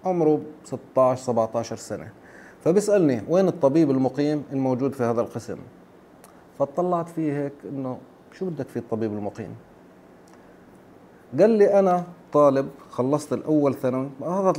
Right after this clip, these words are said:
الحكي تقريبا شهر ستة سبعة، كنا بداية العطلة الصيفية. قال لي: "أنا طالب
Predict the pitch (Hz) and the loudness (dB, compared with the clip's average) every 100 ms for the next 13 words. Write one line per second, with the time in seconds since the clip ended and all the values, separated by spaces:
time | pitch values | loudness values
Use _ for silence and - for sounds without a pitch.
0 | 139 - 180 170 165 156 175 160 151 139 | -4 -8 -4 -2 -2 0 0 0 -2 -4
1 | - - 123 139 107 104 120 117 127 135 | -6 -10 -6 -2 -2 -4 -4 -4 -2 -4
2 | 110 98 117 - 113 104 78 80 - - | -4 -10 -10 -10 -12 -12 -14 -16 -20 -20
3 | - - - - - - 165 214 180 196 | -20 -20 -20 -20 -20 0 2 4 4 4
4 | 185 180 170 165 | 4 4 4 2